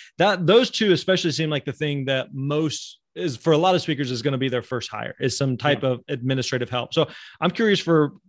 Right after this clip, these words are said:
Speaker 1: you've got them se-, separated into two different roles there. Sounds like
Speaker 2: Mm-hmm.
Speaker 1: they could probably be one role. Can
Speaker 2: They
Speaker 1: you talk
Speaker 2: could.
Speaker 1: us through, like, um, uh, for them on an ongoing basis, are they, are they full-time? Are they part-time? Do you pay them hourly? Do you pay them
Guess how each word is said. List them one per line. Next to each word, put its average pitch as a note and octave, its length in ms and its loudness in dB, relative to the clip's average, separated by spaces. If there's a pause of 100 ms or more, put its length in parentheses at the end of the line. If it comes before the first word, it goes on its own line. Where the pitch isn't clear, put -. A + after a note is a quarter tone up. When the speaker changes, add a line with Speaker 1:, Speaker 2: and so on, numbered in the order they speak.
Speaker 1:
you've F3 220 2
got G3 200 2
them F3 120 0
se-, D#3+ 300 -6
separated D3+ 440 -2
into C#3 180 -4
two D3+ 180 -6
different C#3+ 280 -4
roles C#3 280 -2
there. C3+ 420 -2 (140)
Sounds D#3 220 0
like D3+ 80 2
Speaker 2:
Mm-hmm. B2+ 60 -2
Speaker 1:
they D3+ 80 0
could - 120 -8
probably D3+ 240 -2
be D3+ 300 -4
one C#3 260 -6
role. C#3 400 -4 (220)
Can D3+ 80 -2
Speaker 2:
They G3 60 2
Speaker 1:
you A3+ 40 -2
talk F#3 280 0
Speaker 2:
could. G3+ 60 0
Speaker 1:
us - 100 -6
through, E3 340 2
like, C#3+ 260 -2 (160)
um, C3+ 440 -4 (380)
uh, E3+ 180 -8 (340)
for D3+ 160 6
them D#3 360 4
on C#3+ 160 -2
an C#3+ 80 0
ongoing D3+ 400 0
basis, C#3 340 -4
are C#3 220 -4
they, C#3 520 0 (100)
are C3+ 100 -2
they F3 120 6
full-time? E3 520 -2
Are C3+ 40 -4
they B2 100 -2
part-time? D3+ 500 -6
Do B2+ 80 -10
you B2 80 -6
pay D#3+ 260 2
them A#2+ 240 0
hourly? D3 540 0
Do B2+ 80 -8
you B2 80 -6
pay C#3 180 -4
them C3 280 -4